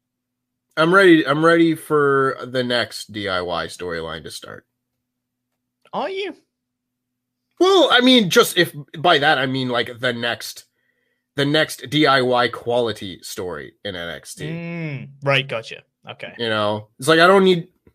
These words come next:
Speaker 1: like, you had, you had, uh, Sami Zayn and, and Adrian Neville, and then
Speaker 2: Mm-hmm.
Speaker 1: you had, like, D I Y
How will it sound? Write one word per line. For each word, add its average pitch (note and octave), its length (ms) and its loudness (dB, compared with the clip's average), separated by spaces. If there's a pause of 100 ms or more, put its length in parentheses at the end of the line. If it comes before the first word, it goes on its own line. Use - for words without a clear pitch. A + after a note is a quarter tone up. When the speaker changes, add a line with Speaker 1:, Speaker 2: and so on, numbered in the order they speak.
(500)
Speaker 1:
like, C3+ 160 -2
you C#3 140 -2
had, D#3+ 260 2
you C#3+ 80 0
had, C#3+ 340 0 (160)
uh, C3+ 180 2
Sami E3 340 2
Zayn D3 440 4
and, C3 600 -2
and B2 160 0
Adrian C3+ 420 0
Neville, B2 440 0 (920)
and A#2+ 100 -4
then C3 120 2
Speaker 2:
Mm-hmm. C3+ 60 0
Speaker 1:
you A#2+ 60 0
had, B2+ 320 2
like, A#2 320 0 (260)
D C3+ 220 0
I B2+ 140 2
Y A2 600 0